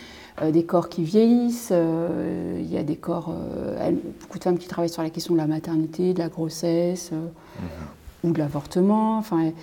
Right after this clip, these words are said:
Speaker 1: il y a, il y a un travail énorme de, pour, euh, reconsidérer cette représentation du corps, euh, le normaliser aussi, arrêter de, de l'érotiser, de le,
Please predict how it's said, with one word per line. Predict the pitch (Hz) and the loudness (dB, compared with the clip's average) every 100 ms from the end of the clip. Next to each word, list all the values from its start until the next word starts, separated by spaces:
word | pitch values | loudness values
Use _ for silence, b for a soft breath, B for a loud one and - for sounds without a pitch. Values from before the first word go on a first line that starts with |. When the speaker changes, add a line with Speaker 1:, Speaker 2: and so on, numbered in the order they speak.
| B B - | B B 4
Speaker 1:
il | 175 | 6
y | |
a, | 165 | 6
il | 170 | 6
y | |
a | 170 | 6
un | 165 | 6
travail | 180 175 175 - | 4 2 2 4
énorme | 190 196 220 240 196 160 | 4 6 8 8 6 4
de, | 175 165 170 165 - | 2 2 0 -4 -6
pour, | - 180 175 175 | -4 -2 0 0
euh, | 165 - - - - B B B - | -2 -4 -6 -8 -14 B B B -8
reconsidérer | 175 226 226 208 220 190 214 | 4 4 6 2 4 4 4
cette | 214 208 - | 2 -4 -4
représentation | 196 - 190 185 180 180 190 | -4 0 0 2 -2 -2 -2
du | 170 | -2
corps, | 170 214 220 247 233 175 | -2 2 4 4 0 -2
euh, | 175 175 175 | 0 2 4
le | 175 | 6
normaliser | 190 185 190 185 190 208 240 | 8 8 8 8 6 6 4
aussi, | 208 - 202 | 2 0 0
arrêter | 175 160 165 180 | 0 -2 -4 -6
de, | 160 | -4
de | 170 - 165 | -8 -6 2
l'érotiser, | 170 165 165 - 170 180 185 190 | 2 2 -2 -4 -2 0 2 0
de | 175 | -2
le, | 170 170 170 | -6 -8 -10